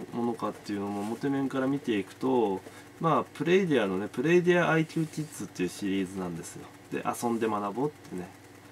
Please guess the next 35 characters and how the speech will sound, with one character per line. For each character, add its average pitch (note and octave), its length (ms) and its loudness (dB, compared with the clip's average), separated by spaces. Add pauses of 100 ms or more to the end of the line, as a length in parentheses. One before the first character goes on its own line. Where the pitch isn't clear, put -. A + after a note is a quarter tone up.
(680)
で、 B2+ 280 -2
え A2+ 100 -2
ー - 20 -4
と、 A2 220 -6
セ F#3+ 280 4
ー - 20 2
ラ G3+ 320 2
ー F#3+ 40 -6
戦 F#3+ 260 2
士 A#2 180 0
が A2+ 140 2
み A#2+ 160 4
ん D3+ 180 2
な E3 100 2
の B2+ 140 2
先 A2+ 220 -2
生 B2+ 180 0
よ G2 260 -2 (160)
っ - 20 -20
て F#2 80 -6
こ F2+ 80 -6
と F#2 120 -8
で、 F2+ 180 -4 (760)
え F#2 280 -4
ー - 40 -18
と、 A2+ 80 -4
ま F2 120 2
あ、 - 40 -4
セ - 200 -4
ー A2 180 4
ラ G#2 120 -2
ー - 20 -10
戦 F#2 220 -8
士。 - 140 -14 (580)
で、 D3 200 0